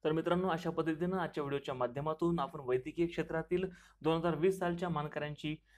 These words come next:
त्यांच्या संशोधन कार्याची, त्यांच्या वैशिष्ट्यपूर्ण बाबींची माहिती जाणून घेतली. आगामी सर्व स्पर्धा परीक्षांसाठी आजचा व्हिडिओ यामधील माहिती अत्यंत महत्त्वाची आहे. आपण आजचा व्हिडिओ सुरुवातीपासून शेवटपर्यंत काळजीपूर्वक पाहिला,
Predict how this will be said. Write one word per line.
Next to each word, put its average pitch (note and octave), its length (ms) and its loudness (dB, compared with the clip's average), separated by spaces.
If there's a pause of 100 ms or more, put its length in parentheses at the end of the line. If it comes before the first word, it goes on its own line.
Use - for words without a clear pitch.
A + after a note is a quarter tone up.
(100)
त्यांच्या D3+ 380 2 (180)
संशोधन F3+ 380 2
कार्याची, F#3+ 500 6
त्यांच्या E3+ 300 0
वैशिष्ट्यपूर्ण D3 680 -2
बाबींची D3 480 2
माहिती F3 280 6
जाणून D3 240 4
घेतली. F#3+ 380 2 (300)
आगामी F3 320 2
सर्व G3+ 240 2
स्पर्धा G3 300 4
परीक्षांसाठी G3 760 0 (260)
आजचा - 300 4
व्हिडिओ G3 420 4
यामधील D#3+ 520 2
माहिती C#3+ 380 0
अत्यंत E3+ 340 -2
महत्त्वाची E3+ 520 0
आहे. C3+ 340 2 (300)
आपण C#3+ 220 -2
आजचा C#3+ 240 -2
व्हिडिओ C#3+ 220 4
सुरुवातीपासून D3+ 680 -2
शेवटपर्यंत E3 680 0
काळजीपूर्वक E3 500 2
पाहिला, G3+ 380 2